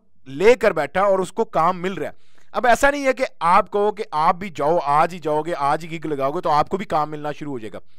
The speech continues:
यार इन्होंने भी तो ज़ीरो से शुरू किया, इन्होंने भी तो ऑर्डर आने का वेट किया। तो अगर ये कर सकते तो आप लोग भी कर सकते हो। तो थोड़ा सा ऑर्डर आने का वेट कर लिया करें।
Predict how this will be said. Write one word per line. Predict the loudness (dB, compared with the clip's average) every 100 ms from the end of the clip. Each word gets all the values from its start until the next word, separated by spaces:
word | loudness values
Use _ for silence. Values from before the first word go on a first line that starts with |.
| -14 -14 -6
यार | -4
इन्होंने | -4 -2 -2 0
भी | -2
तो | -2 -4
ज़ीरो | -4 0 2
से | 2 -2
शुरू | -4 -6
किया, | -4 -4 -4 -6 -14 -6
इन्होंने | 2 4 4
भी | 2
तो | 2 -2 -4 -16 -16 -4 6
ऑर्डर | 8 8 4
आने | 0 2 2
का | 2
वेट | 2 4 4 2
किया। | -6 -4 -4 -4 -12 -14 -14 -10 -2
तो |
अगर | 2 2
ये | 2 0
कर | 4 4
सकते | 4 2 6
तो | 6
आप | 8 8 8 8
लोग | 6 6
भी | -2
कर | 0 0
सकते | -2 -6
हो। | -10
तो | -8
थोड़ा | -2 -2
सा | 0
ऑर्डर | 0 2 2
आने | 0 0 -2 -2
का |
वेट | -2 0 0 0 -2
कर | -6 -6
लिया | -8 -10
करें। | -10 -12